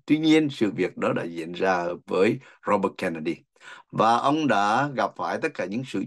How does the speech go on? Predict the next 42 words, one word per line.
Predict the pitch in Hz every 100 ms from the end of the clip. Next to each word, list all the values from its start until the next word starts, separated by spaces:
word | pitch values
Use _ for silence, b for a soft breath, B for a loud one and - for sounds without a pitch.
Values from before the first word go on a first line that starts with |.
| 139
chê | 147 151
trách | 147 170 -
phàn | - 104 92
nàn | 92 90 80 B B
của | -
những | 92 92 101
thân | 123 120
nhân | 113 104
ở | - 85
trong | 95 95
gia | 90
đình | 80 69 -
Kennedy. | - 80 78 76 _ _ _ _ _ -
Truyền | 117 90
thống | 80 95 120 127
của | 78
Kennedy | - 90 87 82
đã | 82 80
bị | -
mất, | - 127 139 - B B B B -
và | 104
tất | 170 -
cả | 98 92
những | 98
cái | 131 131
gì | 95 87
một | 90 -
cái | 127 120
gia | 117
đình | 104 85 82
danh | 101 110
giá | 98 101 120
nhất | 139 147
của | -
tại | - 85
Mỹ | - - -
cũng | 95 92
đã | 80 -
tiêu | 107 98 90
tan | 87 85 B B
vì | - 82
đã | 73